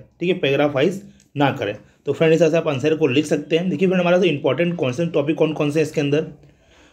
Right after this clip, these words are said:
तो फ्रेंड हमारे सबसे पहले आते हैं, यहाँ टॉपिक की बात की जाए तो सबसे इंपॉर्टेंट टॉपिक हमारे पास है यहाँ पे,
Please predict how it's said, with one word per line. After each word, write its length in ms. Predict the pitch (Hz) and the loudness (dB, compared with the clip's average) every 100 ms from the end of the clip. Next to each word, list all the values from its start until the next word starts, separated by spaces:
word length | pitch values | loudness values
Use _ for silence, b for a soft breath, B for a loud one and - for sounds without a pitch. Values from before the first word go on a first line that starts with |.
| b | b
तो 60 | 147 | 2
फ्रेंड 200 | 185 180 | 4 4
हमारे 200 | 160 165 | 4 2
सबसे 260 | 151 175 | 0 -4
पहले 240 | - 139 151 | -2 0 2
आते 160 | 143 | 2
हैं, 80 | 151 | 0
यहाँ 100 | 147 | 0
टॉपिक 260 | 127 131 143 | -2 -2 -2
की 60 | |
बात 180 | 139 127 | 0 0
की 120 | 139 | -4
जाए 200 | 117 120 | -2 -2
तो 440 | 185 - _ _ 139 | -4 -12 _ _ -10
सबसे 240 | 127 170 | 2 2
इंपॉर्टेंट 460 | 160 147 143 160 156 | 4 2 2 2 2
टॉपिक 260 | 131 147 | 0 2
हमारे 220 | 147 139 139 | 2 2 0
पास 220 | 139 139 | 0 0
है 60 | |
यहाँ 240 | 143 131 127 | 0 -2 -2
पे, 120 | 147 | -2